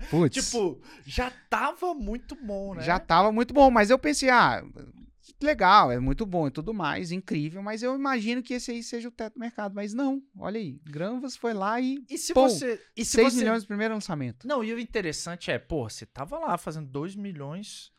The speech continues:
Speaker 1: dois milhões por ano, pô, é. E, cara, eu fico pensando: se você não tivesse givado, né? Se você não tivesse saído, talvez, pô, e se você tivesse,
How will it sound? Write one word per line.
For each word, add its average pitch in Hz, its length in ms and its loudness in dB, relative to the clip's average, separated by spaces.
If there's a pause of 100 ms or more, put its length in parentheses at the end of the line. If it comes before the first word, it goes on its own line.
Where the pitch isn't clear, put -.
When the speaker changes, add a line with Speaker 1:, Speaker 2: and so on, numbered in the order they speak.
(360)
Speaker 1:
dois 185 260 -4
milhões 220 320 -6
por 220 220 -14
ano, 175 240 -12
pô, 185 360 -16 (360)
é. 151 540 -10 (1700)
E, 349 180 -10
cara, 160 320 -2
eu 151 40 -10
fico - 240 -18
pensando: 147 640 -10 (340)
se - 340 -10
você 233 440 -2
não 165 120 -10
tivesse 127 800 -12 (240)
givado, 165 720 -2
né? 247 340 -6
Se - 140 -18
você 208 220 -10
não 240 80 -14
tivesse 202 340 -8
saído, 127 680 -10 (840)
talvez, 247 500 -8
pô, 226 320 -6
e 190 300 -8
se - 160 -12
você 208 260 -12
tivesse, 170 520 -10